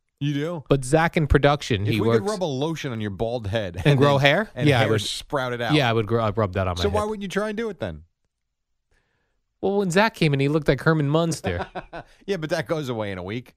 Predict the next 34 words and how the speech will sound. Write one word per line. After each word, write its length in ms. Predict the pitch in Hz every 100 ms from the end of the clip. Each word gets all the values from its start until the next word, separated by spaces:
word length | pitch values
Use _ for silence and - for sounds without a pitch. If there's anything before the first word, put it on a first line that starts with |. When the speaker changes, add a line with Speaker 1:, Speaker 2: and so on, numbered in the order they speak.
| _ _
Speaker 1:
When 140 | 175 202
you 80 |
go 100 | 202
to 80 | 214
Cedar 260 | - 214 196
Rapids, 460 | 196 180 92 82
do 120 | 120 156
it 100 | 151
that 180 | 151
week. 220 | 101 76 -
So 100 | 131
when 140 | 131
you 60 | 123
come 200 | 139 143
back, 220 | 143 123
you'll 100 | 110
have 80 | 98
a 60 |
full 200 | 90 127
head 120 | 110
of 60 | 110
hair. 240 | 117 73 - _
Speaker 2:
By 80 | 220
the 60 | 262
way, 120 | 214
he 60 | 170
still 240 | - 214
looks 200 | 196 -
like 120 | 190
he's 180 | 175 160
got 260 | 180 170 - -
thinning 300 | 196 185 175
hair. 300 | 202 113
Speaker 1:
<laughs> 100 | 101